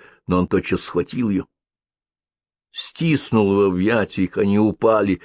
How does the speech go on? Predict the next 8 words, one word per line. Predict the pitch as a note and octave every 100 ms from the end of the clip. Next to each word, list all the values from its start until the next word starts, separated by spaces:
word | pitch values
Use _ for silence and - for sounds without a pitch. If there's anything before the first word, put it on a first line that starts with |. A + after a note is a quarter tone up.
| - -
на | F#2 G2
опавшие | G2 - G2+ G2 - F#2 E2+ -
эвкалиптовые | - - E2 F2+ F2+ - F2
листья. | F2+ G2 - - - _ _ _ _ _ _ _ _ _ _ _
Эстебан | - - - C#3+ C#3+ F3+ D3+
одежду | B2 C#3 A#2 F#2+
не | F2+ E2+
снял. | - F2+ E2+ E2